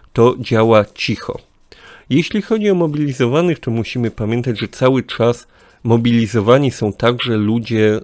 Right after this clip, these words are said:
z więzień rosyjskich i tutaj pojawiła się, mm,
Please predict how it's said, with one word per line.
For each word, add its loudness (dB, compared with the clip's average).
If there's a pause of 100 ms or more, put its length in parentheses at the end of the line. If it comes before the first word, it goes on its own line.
z -16
więzień -2 (180)
rosyjskich -6 (400)
i -6
tutaj -2
pojawiła 0
się, -2 (360)
mm, -2